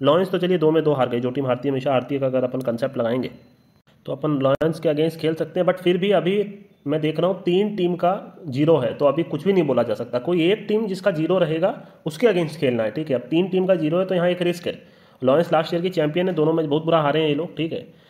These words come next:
तो सबसे पहले तो इसमें मैंने आपको बता दिया है, कल के दिन, अ, रोहित शर्मा वापसी किया है, ठीक है, वो दिख रहा है उसमें, वही कैप्टन रहेगा कल के दिन में रोहित शर्मा।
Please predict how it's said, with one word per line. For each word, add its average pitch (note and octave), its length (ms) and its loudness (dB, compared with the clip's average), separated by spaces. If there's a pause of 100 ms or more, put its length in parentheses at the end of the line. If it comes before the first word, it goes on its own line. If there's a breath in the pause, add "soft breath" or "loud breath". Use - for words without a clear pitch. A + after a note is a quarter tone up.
(220 soft breath)
तो D3 260 2
सबसे D#3+ 220 2
पहले F3 140 4
तो F3 80 0
इसमें F3 200 0
मैंने F3 120 4
आपको E3+ 200 0
बता D3+ 220 2
दिया D#3+ 160 0
है, E3+ 80 0
कल D#3 160 0
के D#3 80 2
दिन, D#3+ 320 0
अ, D#3+ 120 -8 (180)
रोहित C#3+ 480 0
शर्मा D#3+ 360 2
वापसी C3 360 0
किया D3+ 220 2
है, F#3+ 180 -2
ठीक D3+ 180 -6
है, E3 60 0
वो C#3+ 80 0
दिख C#3 200 -4
रहा D#3 120 2
है D3+ 60 0
उसमें, D3 380 -6
वही C#3 180 2
कैप्टन D3 300 0
रहेगा D3 280 0
कल C3+ 120 -2
के C3+ 80 -2
दिन C3+ 100 -2
में C#3 100 -2
रोहित B2+ 160 -2
शर्मा। C3 260 -6